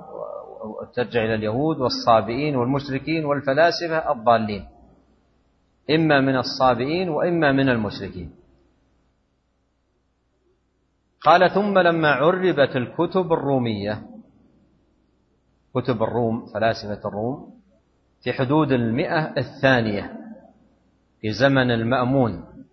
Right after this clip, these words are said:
فهو أول من سعى وعمل على ترجمة كتب الفلاسفة. فلما ترجمت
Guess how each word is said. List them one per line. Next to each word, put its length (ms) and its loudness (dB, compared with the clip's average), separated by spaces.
فهو 140 2
أول 500 4
من 180 0
سعى 460 2
وعمل 800 -2
على 520 4
ترجمة 640 2
كتب 380 2
الفلاسفة. 1000 2
فلما 1300 2
ترجمت 640 2